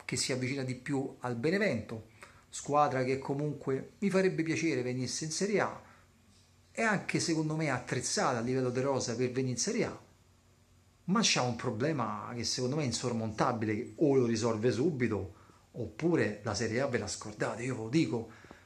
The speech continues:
Ma non vi è bastato vedere lo scorso anno quello che cazzo ha combinato quell'incapace? Perché quello è stato un grandissimo attaccante. Ma allora giocassi in attacco insieme a Coda,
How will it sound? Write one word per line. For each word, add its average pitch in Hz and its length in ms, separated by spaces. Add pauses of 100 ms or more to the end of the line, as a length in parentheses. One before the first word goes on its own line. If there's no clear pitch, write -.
(140)
Ma 185 60
non 220 100
vi 226 80
è 247 60
bastato 147 840
vedere 127 420
lo 117 120
scorso 139 560
anno 120 220
quello 117 220
che 113 180
cazzo - 420
ha 127 60
combinato 127 560
quell'incapace? 135 1120 (240)
Perché 135 200
quello 202 180
è - 20
stato 117 180
un 123 80
grandissimo 131 500
attaccante. 117 800 (520)
Ma 139 160
allora 226 260
giocassi 135 400
in 147 80
attacco 151 320
insieme 127 260
a 127 40
Coda, 127 440